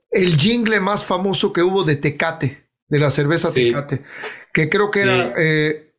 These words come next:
Speaker 1: con limón y sal, o no me acuerdo cómo era. Marcos Lizama tenía un estudio donde Dangerous Rhythm también grabó. Lo vi
Speaker 2: Ah,
Speaker 1: muy bien.
Speaker 2: bueno,
Speaker 1: Los tepe-,
Speaker 2: entonces
Speaker 1: los Tepetatles, creo que se llamaban.
Speaker 2: Los Tepeta-, exactamente,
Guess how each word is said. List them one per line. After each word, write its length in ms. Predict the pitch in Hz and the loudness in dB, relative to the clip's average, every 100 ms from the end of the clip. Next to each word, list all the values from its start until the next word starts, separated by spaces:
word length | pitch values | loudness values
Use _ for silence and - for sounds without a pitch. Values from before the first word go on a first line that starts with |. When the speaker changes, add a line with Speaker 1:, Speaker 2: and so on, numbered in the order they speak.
| _ | _
Speaker 1:
con 200 | 165 165 | 0 2
limón 380 | 165 165 185 190 | 2 2 2 2
y 60 | 156 | 0
sal, 360 | - 170 175 | 2 2 2
o 80 | 151 | 2
no 80 | 175 | 0
me 100 | 175 | 0
acuerdo 200 | 175 170 | -2 -2
cómo 240 | 170 165 | 0 0
era. 140 | 160 160 | 0 0
Marcos 420 | 185 214 226 202 | 0 0 2 0
Lizama 460 | 190 - 196 196 | 0 0 0 0
tenía 200 | 175 165 | 0 0
un 80 | 190 | 0
estudio 260 | 180 190 190 | 0 0 0
donde 260 | 180 160 156 | 2 2 4
Dangerous 460 | 180 190 175 139 | 4 2 2 2
Rhythm 320 | 143 170 156 | 0 0 0
también 280 | 143 143 151 | 0 2 2
grabó. 380 | 147 131 127 123 - - - - _ | 2 0 0 -4 -14 -20 -20 -20 _
Lo 160 | 151 151 | 2 4
vi 80 | 196 | 4
Speaker 2:
Ah, 180 | 143 165 | 2 0
Speaker 1:
muy 100 | 175 | 0
bien. 160 | 165 151 | 0 2
Speaker 2:
bueno, 380 | 151 156 - - - - | 2 0 -4 -10 -20 -4
Speaker 1:
Los 220 | 185 185 | 2 4
tepe-, 80 | 135 | 4
Speaker 2:
entonces 360 | 170 202 175 175 | 2 2 2 2
Speaker 1:
los 160 | 208 | 2
Tepetatles, 760 | 220 208 214 233 226 202 160 131 | 0 0 0 0 0 0 0 0
creo 180 | - 170 | -2 -2
que 120 | 170 | 0
se 80 | 147 | 0
llamaban. 260 | 131 131 135 | 0 0 0
Speaker 2:
Los 80 | |
Tepeta-, 460 | 151 170 165 165 156 | 0 0 0 0 0
exactamente, 800 | 143 170 165 156 143 135 107 | 0 0 0 0 0 -2 -4